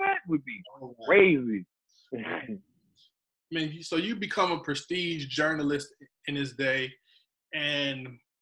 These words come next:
Speaker 2: me personally, I always enjoyed Rap City, but some of the knock that some people would say back in the day was, uh,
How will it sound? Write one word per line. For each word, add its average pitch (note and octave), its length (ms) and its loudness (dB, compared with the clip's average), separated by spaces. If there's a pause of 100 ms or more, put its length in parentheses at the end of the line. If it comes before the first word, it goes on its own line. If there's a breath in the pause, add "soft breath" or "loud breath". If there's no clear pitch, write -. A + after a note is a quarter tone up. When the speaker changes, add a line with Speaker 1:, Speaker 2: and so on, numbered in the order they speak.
Speaker 2:
me G#3 140 -4
personally, F#3+ 400 4
I F#3 100 8
always E3 260 2
enjoyed C#3+ 380 0
Rap C3 220 -2
City, A#2 480 -10
but D3+ 100 -4
some A3+ 220 -4
of G3 60 2
the F3 100 4
knock E3 340 0
that C3 140 -6
some D#3+ 200 -4
people D3 280 -2
would C3 180 -4
say D3+ 200 -4
back C#3 260 -2
in C3 80 -12
the B2+ 60 -10
day C3+ 240 0
was, B2+ 400 -8 (360 soft breath)
uh, C#3+ 160 -2